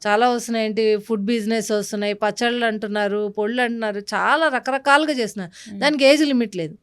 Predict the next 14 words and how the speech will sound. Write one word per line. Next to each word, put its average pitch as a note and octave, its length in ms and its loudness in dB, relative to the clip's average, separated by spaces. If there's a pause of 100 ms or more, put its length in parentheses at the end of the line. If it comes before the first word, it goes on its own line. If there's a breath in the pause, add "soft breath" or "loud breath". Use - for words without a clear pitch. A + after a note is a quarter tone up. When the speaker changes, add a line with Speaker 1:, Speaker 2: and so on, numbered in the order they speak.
(260)
Speaker 1:
కాకపోతే C4+ 400 2
ఉండాల్సిన C4+ 420 0
తెలివితేటలు G#3+ 600 -4
ఉండాలి. D#3 240 -12
Speaker 2:
మ్మ్. F3 240 -14 (420)
Speaker 1:
అంత C4 200 -4 (120)
పెట్టంగానే E4 680 2
ఒక్కసారి D4+ 640 2
స్టార్టప్‌గా C4 560 2
ఎవ్వ-, B3+ 460 2
స్టార్టప్ A3 420 -2
పెట్టంగానే B3+ 360 -2
ఒక్కసారి B3+ 480 -2 (420 loud breath)
అందరూ B3 300 6